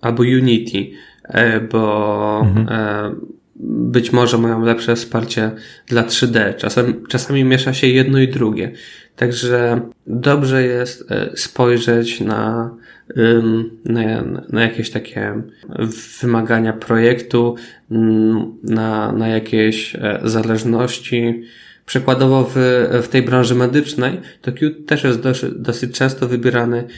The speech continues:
Speaker 1: e, z uwagi na to, że jak już są jakieś zależności, to one są właśnie w C plus plusie albo w C. Albo wiele bibliotek do, e, trzy D albo do procesowania obrazów, jak Open C V, e, Open G L, e, V T Key,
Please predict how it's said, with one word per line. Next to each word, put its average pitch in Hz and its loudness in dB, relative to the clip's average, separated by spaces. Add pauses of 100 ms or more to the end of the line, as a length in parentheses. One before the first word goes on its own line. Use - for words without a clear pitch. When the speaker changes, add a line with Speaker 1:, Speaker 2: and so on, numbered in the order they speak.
(160)
Speaker 1:
e, 117 2
z 117 0
uwagi 123 4
na 123 0
to, 120 -2
że 120 0
jak 117 0
już - -10
są 147 2
jakieś 123 0
zależności, 117 -2 (220)
to - 0
one 139 4
są 139 -4
właśnie 135 -2
w - -10
C - -4
plus 131 -10
plusie 135 -2
albo 123 -2
w - -10
C. - -8 (320)
Albo 123 0
wiele 143 4
bibliotek 127 0
do, 110 -2 (260)
e, 104 0
trzy - -4
D 120 4
albo 113 -2
do 110 -4 (200)
procesowania 117 0
obrazów, 113 0
jak - -8
Open 110 -2
C - -2
V, 113 0 (520)
e, 107 0
Open 113 2
G 110 -2 (140)
L, 110 2 (300)
e, 104 -2
V 107 -4
T - -8 (140)
Key, 113 4